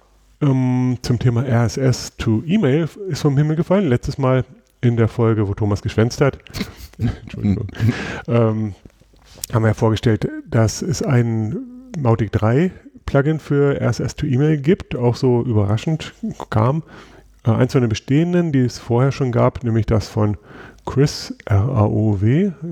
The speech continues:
Speaker 1: Ich habe immer vergessen, wie er wirklich heißt. Ähm,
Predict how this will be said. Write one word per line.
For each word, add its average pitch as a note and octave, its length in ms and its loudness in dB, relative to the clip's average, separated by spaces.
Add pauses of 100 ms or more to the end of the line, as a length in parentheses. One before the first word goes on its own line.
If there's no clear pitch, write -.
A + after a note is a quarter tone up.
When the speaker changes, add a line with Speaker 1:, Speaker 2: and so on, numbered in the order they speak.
(140)
Speaker 1:
Ich - 100 -14
habe - 160 -4
immer G2 140 0
vergessen, G#2 400 0
wie G#2+ 40 2
er G2+ 120 2
wirklich C3+ 240 -2
heißt. C#3+ 240 0 (600)
Ähm, A#2 320 0